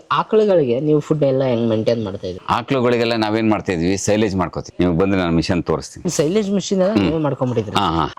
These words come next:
Speaker 2: ಸೈಲೇಜ್ ಮಿಷನ್ ತಗೊಂಡ್ಬಂದಿದ್ವಿ. ಇದರಿಂದ ಹೊಲದಲ್ಲೇ ನಾವು ಹೊಡ್ಕೊಂಡ್ ಬಂದ್ಬಿಡ್ತೀವಿ ಸೈಲೇಜ್.
Speaker 1: ಅಂದ್ರೆ ನಿಮ್ದೇ ತೋಟದಲ್ಲಿ ಅಥವಾ ಏನ್ ಬೇರೆ ರೈತರು?
Speaker 2: ನಮ್-, ನಮ್ದು ತೋಟದಲ್ಲಿ ಹೊಡಿತೀವಿ. ಅಕಸ್ಮಾತ್ ಏನಾರ ಶಾರ್ಟೇಜ್ ಆಗ್ತಾ ಇದೆ ಅಂದ್ರೆ ಬೇರೆ ರೈತರದ್ದು ತಗೊಂಡು, ಆ, ಅಲ್ಲಿಂದ ಕೊಡ್ತೀವಿ.
Speaker 1: ಹ್ಮ್.
Speaker 2: ಪೌಡರ್ ಆಗುತ್ತೆ, ಪೌಡರ್ ಆಗಿ ಟ್ರ್ಯಾಕ್ಟರ್ಗೆ ಲೋಡ್ ಆಗುತ್ತೆ.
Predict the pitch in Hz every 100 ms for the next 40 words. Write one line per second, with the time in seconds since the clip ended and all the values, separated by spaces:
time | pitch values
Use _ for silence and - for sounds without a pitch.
0 | - 98 101 101 92 87 98 85 80 76
1 | - 85 80 76 69 78 117 - 92 95
2 | 95 101 90 73 - - 98 101 113 113
3 | 95 90 78 - 82 78 69 64 - 90
4 | 80 69 - - - 175 160 147 151 143
5 | 131 117 110 95 - 165 202 208 147 151
6 | 131 127 139 135 127 131 107 107 104 123
7 | 143 135 135 131 120 107 104 131 117 -
8 | - 131 120 113 104 95 - _ - 113
9 | 123 170 120 - 101 92 90 147 - 85
10 | 135 143 123 117 117 113 107 98 98 98
11 | 180 - 90 92 92 90 101 101 - 98
12 | 98 92 110 - 127 92 - 123 120 107
13 | 92 127 - 117 113 127 139 101 104 113
14 | 104 85 76 71 -